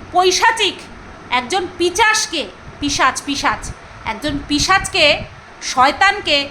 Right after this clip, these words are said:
ভগবানের দরজা দিচ্ছ। তোমাদের বুদ্ধি, তোমাদের শিক্ষাকে আমি ধিক্কার জানাই, যারা কিনা কোন কে ভালো, কে, আহ, শয়তান, সেটা পর্যন্ত তোমরা বিচার করতে পারো না।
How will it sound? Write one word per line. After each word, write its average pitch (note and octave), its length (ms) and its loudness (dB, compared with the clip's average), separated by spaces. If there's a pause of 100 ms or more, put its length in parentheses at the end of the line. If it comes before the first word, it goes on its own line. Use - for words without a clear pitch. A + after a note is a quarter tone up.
(360)
ভগবানের C4+ 500 0
দরজা C4 320 0
দিচ্ছ। A3+ 320 -8 (1300)
তোমাদের D4 380 2
বুদ্ধি, D#4+ 520 0 (240)
তোমাদের C#4 320 -2
শিক্ষাকে F#4 720 2
আমি C#4+ 160 2 (100)
ধিক্কার E4 500 0
জানাই, D4+ 320 0 (340)
যারা B3 280 4
কিনা D#4+ 420 0 (360)
কোন D4+ 300 2
কে F4+ 260 4
ভালো, C#4+ 480 2 (300)
কে, E4 200 4
আহ, A#3 1160 -6
শয়তান, C#4+ 580 2 (760)
সেটা D4+ 300 2
পর্যন্ত G4 360 -2
তোমরা F#4 280 2
বিচার C4+ 380 0
করতে D#4 200 -4
পারো A3+ 240 0
না। G3+ 120 -8